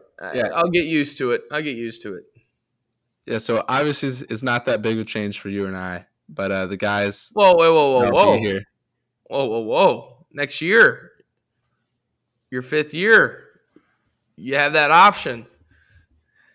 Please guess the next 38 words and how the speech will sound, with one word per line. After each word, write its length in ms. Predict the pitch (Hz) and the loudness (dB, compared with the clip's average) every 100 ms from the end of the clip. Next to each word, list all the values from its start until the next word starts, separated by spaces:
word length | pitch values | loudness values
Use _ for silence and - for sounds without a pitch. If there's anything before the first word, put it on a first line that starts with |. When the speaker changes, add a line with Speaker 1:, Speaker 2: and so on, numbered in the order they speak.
| _ _ _ _ | _ _ _ _
Speaker 1:
Come 140 | 233 | -10
on, 140 | 294 254 | -6 -4
man. 200 | 247 277 | -4 -6
You 80 | 247 | -8
can 100 | 233 | -2
go 120 | 233 | -2
see 200 | 226 240 | -2 -2
a 60 | 208 | -2
whole 240 | 214 226 | -2 -2
new 460 | 220 220 226 220 220 - _ _ | -2 -2 -2 -4 -6 -14 _ _
slate 520 | - - 170 190 214 | -14 -2 2 2 2
of, 320 | 190 175 147 - | 2 2 2 -2
of 100 | 143 | -6
gyms. 880 | 127 151 180 208 214 208 196 - - - _ _ _ _ _ _ _ _ _ _ _ _ _ _ _ _ _ _ _ _ _ _ _ _ _ _ _ | -6 -4 -2 -2 -2 -4 -6 -10 -14 -20 _ _ _ _ _ _ _ _ _ _ _ _ _ _ _ _ _ _ _ _ _ _ _ _ _ _ _
It's 80 | - | -8
a 40 | |
Speaker 2:
Um, 260 | 107 101 190 | -4 -4 -4
Speaker 1:
whole, 160 | 170 190 | -4 -2
Speaker 2:
we'll 160 | 131 | -2
Speaker 1:
a 20 | 143 | 0
whole 240 | 170 196 | 0 -2
new, 480 | 190 190 196 190 185 | -2 -2 0 -2 -4
you 160 | 151 175 | -6 -6
know, 320 | 131 180 - | -2 -2 -4
whole 140 | 165 180 | -6 -6
new 140 | 185 | -6
feel. 560 | 180 180 202 147 123 - _ | -6 -2 0 0 -2 -12 _
Speaker 2:
we 160 | - 135 | -8 -6
can 180 | 151 147 | -6 -8
talk 260 | 139 120 117 | -4 -4 -4
about 320 | 104 101 - | -4 -4 -4
that 300 | 98 90 - - | -4 -4 -8 -12
after 400 | 123 98 - 101 | -8 -8 -8 -10
the 100 | 101 | -8
Speaker 1:
<laughs> 100 | 82 | -10
Speaker 2:
year. 160 | 78 - _ _ _ _ _ _ _ _ - | -12 -20 _ _ _ _ _ _ _ _ -12
But 320 | 107 98 101 | -10 -8 -8
Speaker 1:
Okay. 440 | 123 123 104 110 | -8 -6 -6 -8